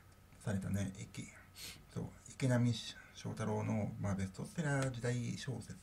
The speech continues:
ですよね。藤井、仕事人藤井、藤枝梅安シリーズといえば。うん。まあね、池波正太郎さんが生誕百年となる二千二十三年、まあ、今年、そう、うんと、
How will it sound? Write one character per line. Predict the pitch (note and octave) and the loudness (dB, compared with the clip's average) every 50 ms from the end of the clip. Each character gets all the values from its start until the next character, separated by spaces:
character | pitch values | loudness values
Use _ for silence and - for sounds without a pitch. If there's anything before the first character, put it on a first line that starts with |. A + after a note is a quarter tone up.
| - | -12
で | - - | -12 -12
す | - - | -10 -10
よ | - - | -8 -2
ね。 | G#2+ A2+ A#2 B2 - - - - - - - - | 0 2 2 0 -2 -4 -16 -18 -18 -18 -12 -10
藤 | A2+ G#2+ A2 G#2+ | -8 -4 -2 0
井、 | G2 F#2+ F#2+ F#2+ - - - - - - - | 2 2 2 0 0 -8 -16 -20 -18 -16 -10
仕 | - - - - - | -4 -4 -2 -2 0
事 | A#2 A2 G#2+ - A2 | 0 0 0 0 2
人 | A2 A2 G#2+ G#2 | 4 4 4 4
藤 | - - - - - A2+ A2+ G#2+ G#2+ | 2 -2 -4 -2 0 0 2 2 2
井、 | G2 - - - - - - - - - - - - - - - - - - | 0 -2 -4 -12 -18 -18 -18 -16 -14 -12 -12 -12 -12 -16 -18 -20 -20 -20 -4
藤 | - - C3+ B2 A#2+ C#3+ C#3+ C#3 | 2 6 8 8 10 12 12 12
枝 | C3 B2 - - - - | 12 10 6 0 -2 -2
梅 | A2 A2 A2+ A2 | 0 0 2 0
安 | G#2 F#2+ G2+ G2+ | 0 0 0 -2
シ | - - G#2 | -2 -2 0
リ | F#2+ | 0
ー | F#2 F#2 | 0 0
ズ | - - - - - - - - - | -2 -8 -14 -18 -20 -20 -20 -18 -8
と | - G2 | -4 0
い | F#2+ F#2+ | 0 0
え | F#2+ | 0
ば。 | F#2+ - - - - - - - - - - | -2 -6 -10 -12 -18 -20 -20 -20 -20 -10 -4
う | A#2 | -2
ん。 | A2 A2 G#2 - - - - - - - - - - - - - | 0 2 2 2 0 -4 -10 -16 -16 -14 -14 -14 -14 -14 -4 0
ま | C#3 B2+ | 2 4
あ | |
ね、 | A2 A2+ A2+ A2 | 4 6 4 4
池 | A2 A#2+ - - - G3+ | 2 0 -2 2 4 4
波 | G3+ G3+ G#3 G3+ G#3 G#3 G3 | 6 6 6 4 6 4 4
正 | F#3+ - - F#3 E3 | 4 4 2 2 2
太 | E3 E3+ | 4 2
郎 | D#3 D#3 D3+ D3 | 2 4 2 2
さ | - - C#3 | 2 4 4
ん | C3+ | 4
が | B2+ C3 | 4 2
生 | C3 - E3+ E3+ | 2 2 0 0
誕 | E3 E3+ E3+ D#3 | 2 4 4 2
百 | - - C3+ C3 - - G#3 G#3 | 4 2 0 -2 0 -4 0 2
年 | G3+ D#3+ C3+ A2+ | 4 6 6 4
と | - - A2 | 2 0 -2
な | A2 - F#2 | 0 2 2
る | F#2+ | 4
二 | F#2 F#2+ G2 | 4 4 2
千 | G2+ - E3+ E3 C#3 A2+ F#2+ F#2+ - - - - - | 2 2 2 2 2 2 0 -2 -6 -12 -18 -4 -2
二 | B2 B2 | 0 0
十 | G#2+ G2 - | 0 -2 -4
三 | - F2+ F#2 | -2 -2 -2
年、 | F#2+ F#2+ - | -2 0 0
ま | B2+ B2 | 0 0
あ、 | - | 0
今 | - | 0
年、 | - - A2 - - - - - - - - - - - - - - - - - - - | -2 -2 -2 -2 -4 -6 -8 -12 -16 -20 -20 -20 -16 -16 -14 -14 -14 -16 -20 -20 -8 -2
そ | C#3 B2+ A#2 - - - - - - - - | 0 0 0 -2 -4 -14 -20 -20 -20 -6 -2
う、 | G#2+ | 0
う | |
ん | A2 A2 | 0 0
と、 | G#2+ - G#2 G2+ F#2+ - | 0 -2 -4 -4 -4 -6